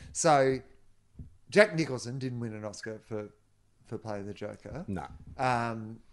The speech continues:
Speaker 1: Heath Ledger won a posthum-, post, what do they call it? A post-,
Speaker 2: A posthumous?
Speaker 1: posthumous?
Speaker 2: Posthumous?
Speaker 1: Posthumous.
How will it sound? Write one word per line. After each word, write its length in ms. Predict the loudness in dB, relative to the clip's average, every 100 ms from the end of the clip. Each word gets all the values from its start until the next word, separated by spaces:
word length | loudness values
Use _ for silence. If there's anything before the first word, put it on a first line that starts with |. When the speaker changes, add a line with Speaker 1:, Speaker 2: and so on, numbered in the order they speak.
| -20 -20 -10 -2
Speaker 1:
Heath 300 | 0 0 -8 -6
Ledger 520 | -4 -4 -2 -4 -4
won 280 | -6 -6 -6
a 240 | -6 -6 -8 -18
posthum-, 580 | -10 -8 -8 -12 -12 -12 -16 -20 -20 _
post, 480 | -8 -8 -8 -16 -20 -16
what 120 | -12
do 60 | -10
they 60 | -8
call 200 | -6 -6
it? 80 |
A 60 | -8
post-, 380 | -12 -12 -10 -8
Speaker 2:
A 100 | 0
posthumous? 720 | 0 0 0 2 2 -2 -6
Speaker 1:
posthumous? 220 | -6 -2
Speaker 2:
Posthumous? 440 | -4 0 -2 -2 -8
Speaker 1:
Posthumous. 720 | -8 -8 -6 -8 -8 -10